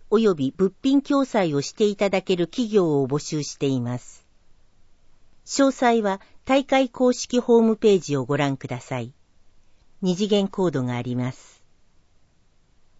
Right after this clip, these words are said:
申し込み詳細に関する問い合わせ先。江東シーサイドマラソン大会エントリー事務局。電話、零三六三八一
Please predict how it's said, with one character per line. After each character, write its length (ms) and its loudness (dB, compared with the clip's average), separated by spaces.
申 180 8
し 120 -8
込 140 2
み 120 4
詳 240 2
細 240 2
に 140 4
関 240 0
す 160 -4
る 120 -2
問 240 0
い 80 2
合 60 0
わ 100 -2
せ 160 -8
先。 500 -12
江 260 4
東 220 2
シ 200 0
ー 20 -4
サ 180 0
イ 80 0
ド 120 4
マ 120 6
ラ 100 4
ソ 160 0
ン 100 0
大 240 0
会 360 -6
エ 100 6
ン 80 4
ト 180 0
リ 180 -2
ー 20 -6
事 140 -4
務 140 2
局。 440 -8
電 300 2
話、 240 -2
零 180 8
三 460 -4
六 200 4
三 300 2
八 400 -6
一 380 -8